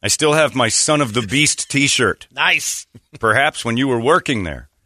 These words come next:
Speaker 1: I attended a number of first season Diamondback games, and I remember you. I could rant and chat and go on and on about Ohio,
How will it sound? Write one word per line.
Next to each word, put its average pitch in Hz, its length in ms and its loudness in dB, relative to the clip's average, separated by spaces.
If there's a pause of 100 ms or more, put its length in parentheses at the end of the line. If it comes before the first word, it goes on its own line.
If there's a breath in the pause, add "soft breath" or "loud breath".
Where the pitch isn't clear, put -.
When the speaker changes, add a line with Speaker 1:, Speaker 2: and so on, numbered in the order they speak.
(300)
Speaker 1:
I 98 100 0
attended 120 360 -2
a 107 60 -2
number 120 320 0
of 92 140 -2
first 156 320 -2
season 127 280 -2
Diamondback 135 500 0
games, 98 260 -4
and 104 80 0
I 98 40 2
remember 120 500 0
you. 80 260 -6 (680)
I 98 80 -2
could 98 160 -4
rant 147 320 0
and 120 100 -4
chat 147 320 0 (220)
and 101 100 -8
go 120 120 0
on 143 200 2
and 135 80 2
on 127 160 2
about 113 240 2
Ohio, 95 500 0